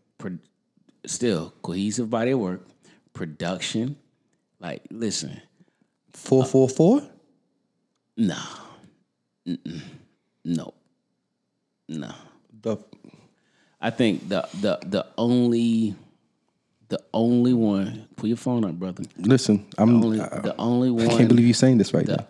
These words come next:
Speaker 1: the, <laughs> the,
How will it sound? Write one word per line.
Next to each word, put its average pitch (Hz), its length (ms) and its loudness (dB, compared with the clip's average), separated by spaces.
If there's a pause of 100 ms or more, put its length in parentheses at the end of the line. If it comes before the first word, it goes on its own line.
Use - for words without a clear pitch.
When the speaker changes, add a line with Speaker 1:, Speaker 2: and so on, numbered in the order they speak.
Speaker 1:
the, - 420 -6 (2000)
<laughs> 107 100 -20
the, 98 180 -8